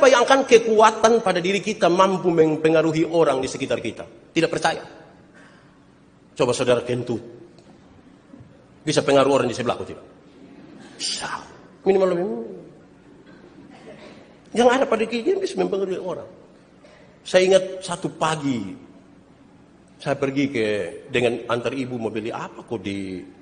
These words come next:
swalayan di depan Ko Oji rumah tuh. Pas beli begitu,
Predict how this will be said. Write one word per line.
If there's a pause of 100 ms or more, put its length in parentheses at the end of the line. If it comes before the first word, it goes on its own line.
(360)
swalayan
di (500)
depan
Ko
Oji
rumah
tuh. (1120)
Pas
beli
begitu,